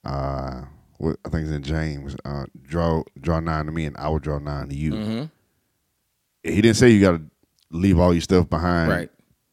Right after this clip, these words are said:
Speaker 1: to come and draw. He just said, just, just, or to, to make it, to, to make it more plain and simple. He just said, "Look, you do your best to come close to me.
Speaker 2: Mm-hmm.
Speaker 1: The more you doing your best to come close to me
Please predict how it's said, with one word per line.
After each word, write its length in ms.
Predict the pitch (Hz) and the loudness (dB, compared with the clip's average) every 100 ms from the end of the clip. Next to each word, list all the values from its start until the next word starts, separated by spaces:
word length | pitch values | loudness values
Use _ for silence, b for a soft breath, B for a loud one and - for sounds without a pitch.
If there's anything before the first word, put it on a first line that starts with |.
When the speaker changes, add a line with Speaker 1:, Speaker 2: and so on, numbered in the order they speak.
| _ | _
Speaker 1:
to 200 | - 117 | 2 4
come 220 | 107 101 87 | 4 4 2
and 120 | 78 | 2
draw. 240 | 90 92 | 4 4
He 160 | 76 123 | 4 0
just 180 | 98 78 | 0 2
said, 300 | 78 67 - | 0 0 -8
just, 180 | 73 90 67 _ - | -4 -4 -4 _ -6
just, 220 | 95 95 - - | -4 -4 -6 -2
or 300 | 90 85 - - b b b b b b - | 2 2 0 -8 b b b b b b 0
to, 240 | 98 82 | 2 2
to 140 | - | 0
make 220 | 98 104 98 | 4 4 4
it, 220 | 92 - _ _ _ _ - | 0 -2 _ _ _ _ 0
to, 280 | 95 85 62 | 2 2 0
to 120 | - 90 | -2 2
make 180 | 95 | 2
it 40 | 90 | 2
more 160 | 85 | 2
plain 180 | 82 90 | 2 2
and 80 | 82 | 0
simple. 220 | 95 82 | -2 -2
He 80 | 90 | -2
just 180 | 87 85 | -2 -2
said, 140 | 85 | -2
"Look, 240 | 69 82 - | 0 -2 -2
you 340 | - - 82 | -8 -8 -2
do 100 | 101 | 4
your 140 | 107 104 | 6 6
best 200 | 101 98 | 6 4
to 60 | |
come 180 | 95 104 | 0 -2
close 220 | 101 107 | 0 0
to 80 | - | 0
me. 280 | 98 120 113 | -2 -2 -2
Speaker 2:
Mm-hmm. 300 | 98 101 98 117 _ _ _ | -6 -6 -6 -10 _ _ _
Speaker 1:
The 80 | 73 | -8
more 260 | 78 98 | 2 6
you 160 | 101 107 | 6 6
doing 220 | 104 101 | 4 4
your 100 | 98 | 4
best 200 | 95 98 | 4 0
to 40 | - | 0
come 140 | 90 | -4
close 220 | - 90 | 0 0
to 80 | - | 0
me 260 | 90 104 | -4 -4